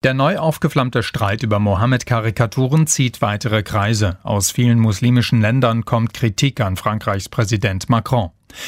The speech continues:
In Iran ist der Geschäftsträger der französischen Botschaft einbestellt worden. Dabei seien Beleidigungen des Propheten Mohammed auf das Schärfste verurteilt worden, hieß es. Zuvor hatte Irans Außenminister Zarif auf Twitter von einem opportunistischen Missbrauch der Meinungsfreiheit gesprochen.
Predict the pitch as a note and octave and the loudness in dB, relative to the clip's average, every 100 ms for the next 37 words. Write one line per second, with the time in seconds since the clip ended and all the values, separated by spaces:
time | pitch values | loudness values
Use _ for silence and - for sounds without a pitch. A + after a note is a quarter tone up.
0 | - - C#3+ D3+ C3+ A2+ A#2 F3 E3+ D#3 | -10 0 2 4 2 2 2 2 0 0
1 | B2 A#2 C3+ - - - - G2+ F2+ F#2 | -2 -2 -2 -2 -4 -4 -4 -2 -2 -2
2 | G2+ - A2+ - C3+ A#2+ B2+ A2+ B2 - | -2 0 -2 0 -2 0 0 2 0 0
3 | A#2 - G#2+ G#2+ G2+ - A#2 G#2 A2+ A2 | -2 -2 -4 -2 -2 0 0 0 0 0
4 | G#2+ F#2+ - - - A2+ A#2 C#3+ C#3 C3+ | -2 -4 -10 -6 -2 0 0 0 0 2
5 | C3+ A#2+ A2 A2+ D3+ E3 D#3+ D3+ C3+ - | 2 2 0 0 0 2 2 2 0 -2
6 | B2+ C3+ C3 C3+ A2+ F#2 A#2+ D3 - A#2+ | -2 0 0 2 4 4 2 2 0 -2
7 | - A2 - - - C3+ A#2+ - A#2+ - | 0 -2 -4 -10 -2 0 -2 -4 -4 0
8 | A#2+ C3+ - A#2+ G#2 G2+ F#2+ F#2+ F#2 F2 | 0 0 2 0 0 -2 -2 0 -2 -2
9 | - - - - - - - - C3 D3 | -6 -10 -14 -14 -16 -4 -4 0 2 4
10 | C#3+ D3 C#3 A#2+ A#2+ B2 - C3+ - B2+ | 4 2 0 0 0 0 0 0 2 4
11 | A#2+ A#2+ B2 A2 A2 G#2 B2 D#3+ B2+ G#2 | 4 4 2 2 0 0 0 0 -2 -2
12 | - - D#3+ D#3 A2+ G2+ G#2+ G#2 A2+ A2+ | -4 -2 -2 0 -2 0 -2 0 2 2
13 | A2+ C#3 C#3 C#3 - C#3+ F3 - C#3+ - | 2 0 0 0 2 2 2 2 0 2
14 | B2 B2 D3+ - - A2 - A#2+ G#2+ G#2+ | 4 4 2 -2 0 0 0 0 0 0
15 | C3+ B2 - - G2 F2+ - G#2+ - A#2+ | 2 0 0 -2 -2 -4 -4 -6 -2 -2
16 | - A#2 | 0 -2